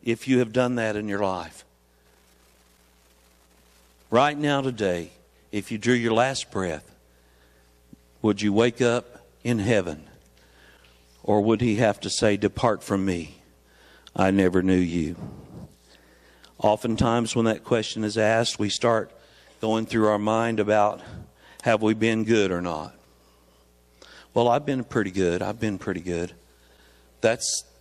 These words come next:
normal, guys. That is so normal to think like that when that question is asked. But that's not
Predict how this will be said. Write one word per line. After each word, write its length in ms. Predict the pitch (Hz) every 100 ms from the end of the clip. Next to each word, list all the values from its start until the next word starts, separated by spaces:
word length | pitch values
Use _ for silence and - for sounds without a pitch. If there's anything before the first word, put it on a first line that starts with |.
| _
normal, 480 | 113 123 127 110 85
guys. 420 | 98 92 92 92
That 120 | 110
is 120 | 101 -
so 220 | - 120
normal 540 | 120 120 110 92 78 - _ _ _ -
to 120 | 104
think 360 | - 127 120 -
like 240 | 101 90
that 280 | 101 90 85
when 160 | 92 95
that 180 | 98
question 420 | - 110 110 101 90
is 140 | 95
asked. 500 | 92 82 76 - - _ - - - - - -
But 140 | 110
that's 280 | - 117 -
not 420 | 131 131 127 -